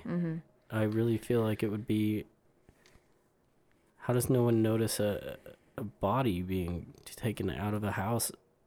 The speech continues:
Speaker 2: or out of an apartment on, on the second store like that?
Speaker 1: I mean,
Speaker 2: Story.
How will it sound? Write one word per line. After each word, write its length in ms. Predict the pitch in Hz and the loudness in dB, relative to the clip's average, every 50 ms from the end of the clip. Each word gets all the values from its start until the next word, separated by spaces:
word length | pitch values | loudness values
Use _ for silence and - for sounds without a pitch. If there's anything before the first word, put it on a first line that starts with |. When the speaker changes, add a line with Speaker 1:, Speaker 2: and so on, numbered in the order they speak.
| _ _ - | _ _ -6
Speaker 2:
or 140 | 113 107 104 | -4 -4 -2
out 140 | 107 107 107 | -2 -2 -2
of 80 | 104 | -2
an 80 | 107 101 | -2 -4
apartment 420 | 98 - 123 123 120 - 92 92 | -2 -2 -2 -2 -2 -4 -6 -8
on, 180 | 85 80 80 - - - - - - - - | -8 -8 -10 -12 -12 -14 -14 -14 -12 -10 -8
on 80 | 110 101 | -6 -6
the 100 | 101 - | -4 -4
second 380 | - - 110 - - - - | -2 -2 -2 -2 -4 -6 -6
store 320 | - - - - 147 139 - | -6 -4 -2 0 2 0 0
like 260 | - - - - - - | -2 -6 -14 -16 -18 -20
that? 120 | - - - - _ - - | -20 -20 -20 -20 _ -8 -2
Speaker 1:
I 80 | 208 | 2
mean, 120 | 214 214 220 | 2 2 2
Speaker 2:
Story. 180 | - - - | 0 -2 -8